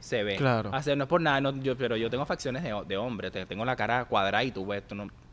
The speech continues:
Speaker 1: sea, este, este cuerpo así, se ve tan así que tú dices, "No, tiene que ser algo raro".
Speaker 2: ¿Y has estado con alguien que te diga que su fetiche es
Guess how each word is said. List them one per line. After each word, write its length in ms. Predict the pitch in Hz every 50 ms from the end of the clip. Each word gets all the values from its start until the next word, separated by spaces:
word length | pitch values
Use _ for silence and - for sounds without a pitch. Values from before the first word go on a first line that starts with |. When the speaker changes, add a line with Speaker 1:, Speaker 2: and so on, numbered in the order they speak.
| - - - - - - - - - - -
Speaker 1:
sea, 140 | - 104 101 98 92
este, 180 | 90 - 92
este 180 | 90 85 - 107
cuerpo 340 | - 113 110 107 101 - 127
así, 400 | 104 - - 107 107 113 117 - - - - - -
se 120 | 110 98
ve 120 | 95 95 95
tan 360 | - - - 123 127 135 139
así 440 | 131 127 - - - - 147 151 175
que 240 | - 254 156 139 127
tú 140 | - - 120
dices, 240 | 117 104 - 113 107
"No, 220 | 113 113 107 90 87 - - - - - - - - - - -
tiene 160 | - 98 101 98
que 80 | 110
ser 140 | - - 101
algo 120 | 104 135
raro". 280 | 156 131 87 82 82 87 - - - - - - - - - -
Speaker 2:
¿Y 160 | - 165 156 151
has 160 | 143 147 156
estado 320 | 160 - - 175 175 180 170
con 240 | 165 165 147 143 139
alguien 320 | - 131 139 139 147 170 165
que 80 | 170
te 120 | 147 - 127
diga 320 | 123 123 127 131 143 147 - -
que 200 | - 139 139 131
su 280 | - - - - 156
fetiche 640 | - - 151 135 - - 170 175 - - 175 175 185
es 120 | 196 190